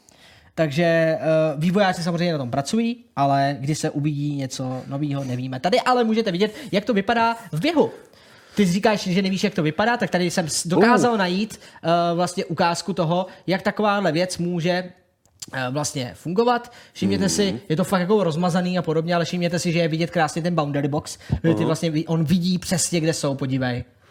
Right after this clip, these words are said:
Speaker 2: To je hezký.
Speaker 1: To je moc hezký, no. Hlavně vidí i životy, to je taková ta
Speaker 2: Mhm.
Speaker 1: čára, která je vedle, takže častokrát, když střílí a stále má zelenou, tak ví, že má na sobě štíty.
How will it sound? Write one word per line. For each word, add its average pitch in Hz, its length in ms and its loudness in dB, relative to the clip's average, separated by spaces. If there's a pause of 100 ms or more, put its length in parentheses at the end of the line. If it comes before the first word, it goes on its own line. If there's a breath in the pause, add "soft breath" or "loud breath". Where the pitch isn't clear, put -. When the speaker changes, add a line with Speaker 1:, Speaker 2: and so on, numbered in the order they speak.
(160 soft breath)
Speaker 2:
To 101 80 -4
je 92 60 -2
hezký. 226 440 -6 (300)
Speaker 1:
To 165 100 2
je 175 200 4
moc 175 200 2
hezký, 165 300 0
no. 151 140 0 (180 loud breath)
Hlavně 175 220 2
vidí 202 260 0
i 208 60 2
životy, 165 420 0 (100)
to - 80 0
je 165 40 0
taková 175 200 2
ta 175 80 4
Speaker 2:
Mhm. 175 60 -2
Speaker 1:
čára, 180 280 4
která 170 260 0
je 160 100 0
vedle, 175 280 0 (180 loud breath)
takže 170 220 0
častokrát, 180 460 0
když 170 160 -6
střílí 185 460 -2 (220 loud breath)
a 165 480 2 (260)
stále 180 260 4
má 185 160 6
zelenou, 175 300 2
tak 185 140 2
ví, 165 160 -2
že 190 100 0
má 180 120 2
na 165 80 0
sobě 170 200 -2
štíty. 147 400 -6